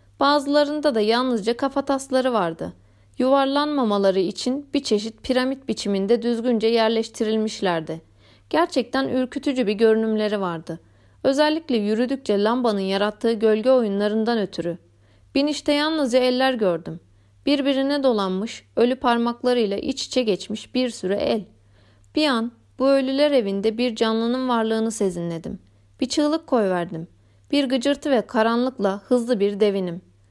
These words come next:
"Fareler," dedi William beni rahatlatmak için. "Burada fare ne gezer?" "Buradan geçiyorlar. Tıpkı bizim gibi."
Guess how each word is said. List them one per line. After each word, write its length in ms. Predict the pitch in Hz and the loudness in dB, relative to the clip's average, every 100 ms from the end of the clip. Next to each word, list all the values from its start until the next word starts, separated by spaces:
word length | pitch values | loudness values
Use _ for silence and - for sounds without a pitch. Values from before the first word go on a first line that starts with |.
| _ _ _ | _ _ _
"Fareler," 600 | 220 220 226 262 277 262 | 2 4 4 2 2 2
dedi 180 | 226 190 | 0 0
William 420 | 190 185 180 175 | 0 0 -2 0
beni 180 | 180 180 | 0 0
rahatlatmak 640 | 180 170 - 175 180 175 | -2 -2 -6 -8 -8 -10
için. 320 | - - 175 - _ _ _ _ - | -12 -10 -10 -12 _ _ _ _ -2
"Burada 240 | 262 277 | 2 2
fare 360 | - 240 240 214 | 2 2 2 0
ne 100 | 247 | 0
gezer?" 480 | 330 285 185 - _ _ _ _ _ _ - | 0 -2 -6 -8 _ _ _ _ _ _ -4
"Buradan 360 | 269 269 294 | 0 0 0
geçiyorlar. 720 | 285 285 - 302 220 180 170 - _ _ - | 0 0 2 2 2 0 -6 -14 _ _ -4
Tıpkı 340 | 262 - 226 | -4 0 -2
bizim 300 | 254 277 294 | 0 -2 0
gibi." 280 | 233 170 170 | 0 -4 -8